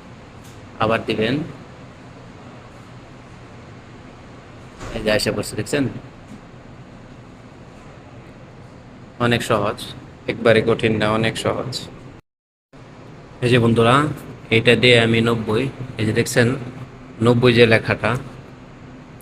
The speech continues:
নব্বই যে লেখাটা, এটা হচ্ছে আপনার নাম্বার, এসির নাম্বার, ঠিক আছে? আর উপরে যেটা, এটা হচ্ছে টেম্পারেচার, তাপমাত্রা। ওকে, আর এর উপরে যেটা,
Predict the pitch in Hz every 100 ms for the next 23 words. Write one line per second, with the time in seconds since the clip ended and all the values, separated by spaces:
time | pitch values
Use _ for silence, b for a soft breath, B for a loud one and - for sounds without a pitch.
0 | - - - - 117 120 123 120 113 113
1 | 117 - 113 113 107 110 110 - 110 117
2 | 104 113 117 110 98 - - - - -
3 | - 117 113 127 113 113 107 101 - -
4 | 107 110 - 127 107 - - - - -
5 | - - 101 107 120 135 127 117 117 107
6 | 117 135 120 123 104 - 95 - - -
7 | - 117 123 113 - 123 - - - 117
8 | 107 113 113 135 131 139 151 143 127 117
9 | 113